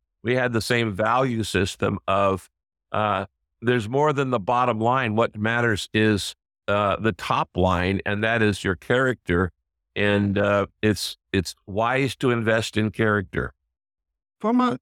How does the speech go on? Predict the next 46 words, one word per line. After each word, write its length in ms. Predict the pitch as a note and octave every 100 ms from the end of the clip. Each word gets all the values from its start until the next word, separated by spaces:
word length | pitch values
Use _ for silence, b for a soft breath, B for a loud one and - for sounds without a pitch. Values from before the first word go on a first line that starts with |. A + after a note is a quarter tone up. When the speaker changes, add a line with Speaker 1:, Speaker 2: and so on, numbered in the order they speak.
| _ _
Speaker 2:
from 200 | A3 B3
a 80 | B3
biblical 500 | - G3+ G#3+ - F#3
s-, 160 | - - _
perspective, 720 | - D3+ - D#3 B2+ C#3 B2
or 180 | E3 E3
even 360 | F3 F3+ E3+ C#3
from 200 | F3 E3+
a, 240 | D3 B2+ _ _ _ _ _ -
your 160 | F3+
interpretation 880 | G3 F#3 G3 F#3 E3+ F3 F3+ - E3
of, 380 | D#3 D3 C#3+ B2+ _ _ -
uh, 200 | D3+ D3 C#3+ C3+ B2+
the 240 | C3 C#3
Bible 400 | C3 D#3+ E3 E3+
as 100 | D3+
it 60 | D#3
relates 340 | D3+ D3 C#3
to 140 | - A#2+
Jesus 460 | E3+ F#3 F3 -
and 240 | C#3 B2+ B2 _ _ -
his 280 | - F3 D3
teachings, 640 | - F#3 G3 D#3+ C3 B2 - _ _ _ _ -
what 180 | F3 C4+
is 140 | C4
it, 120 | C#4 -
what 200 | G3 A3+
does 140 | C4
Jesus 360 | - A#3 A3+ G3
in 80 | A3
the 40 |
Bible 320 | G3 F3+ E3
tell 260 | D3+ F3+ G3+
us 200 | E3 -
about 300 | C#3+ C#3+ C#3
the 80 | C#3+
importance 420 | C3 C#3 C3 -
of 100 | B2+
character 560 | - C3+ A#2+ - C3+ B2
and 100 | A2
the 60 |
way 160 | A2+ B2
we 160 | A#2+
live 400 | A2+ A#2+ A2 G2+
or 140 | A#2 A#2+
anything? 420 | A#2+ B2 - -